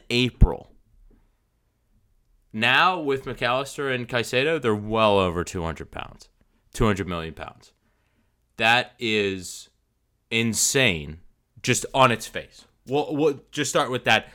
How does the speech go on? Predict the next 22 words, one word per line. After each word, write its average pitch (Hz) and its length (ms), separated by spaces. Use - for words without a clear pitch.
That 131 180
is 131 140
crazy 120 420
that 98 300
the, 98 360
that 101 200
net 92 180
spend. 90 240
They're 143 140
the 143 200
only 156 480
team 127 720
in 117 360
the, 98 500
um, 87 680
top - 340
league 98 480
with 104 180
a 90 300
positive 98 480
net 92 220
spend 82 480